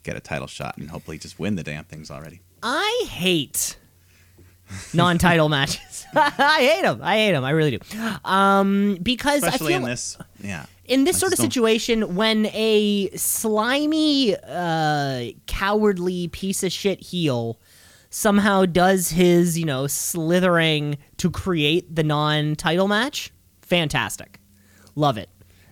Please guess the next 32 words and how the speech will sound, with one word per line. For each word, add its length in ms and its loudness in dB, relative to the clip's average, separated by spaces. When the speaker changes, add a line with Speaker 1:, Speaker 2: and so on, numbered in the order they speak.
Speaker 2:
Because 360 0
that's 200 -2
kind 280 -2
of 120 -4
your, 320 2
your 280 4
way 300 2
to 140 2
be 720 0
shitty 680 -4
and 140 -10
slimy 840 -4
and 80 0
Speaker 1:
Yeah, 60 0
Speaker 2:
still 120 2
Speaker 1:
like, 140 4
Speaker 2:
maybe 80 4
Speaker 1:
"Yeah, 80 8
Speaker 2:
take 60 6
a 80 6
Speaker 1:
I'll 80 8
Speaker 2:
loss. 140 4
Speaker 1:
fight 280 4
ya, 300 4
but 120 4
not 220 2
for 100 -2
this." 400 2
Speaker 2:
Exactly. 720 0
But 220 4
Speaker 1:
<laughs> 0 -
Speaker 2:
Nia 140 4